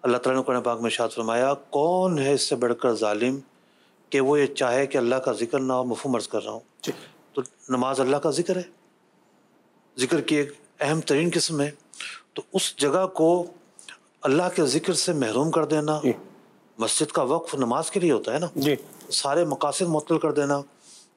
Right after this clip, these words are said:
Speaker 1: یہ کسی طور پر بھی جائز نہیں ہے۔
Speaker 2: جی۔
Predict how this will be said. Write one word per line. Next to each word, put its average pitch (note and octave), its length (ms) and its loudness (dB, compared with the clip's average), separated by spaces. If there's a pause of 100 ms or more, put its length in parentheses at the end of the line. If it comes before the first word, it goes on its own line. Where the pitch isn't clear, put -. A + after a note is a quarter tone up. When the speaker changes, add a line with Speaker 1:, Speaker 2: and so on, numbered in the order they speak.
(600)
Speaker 1:
یہ D#3+ 80 -2
کسی E3+ 220 0
طور C3 180 0
پر A#2+ 140 0
بھی B2+ 120 2
جائز A#2 340 0
نہیں G2 280 -10
ہے۔ E2 80 -20 (400)
Speaker 2:
جی۔ - 100 -12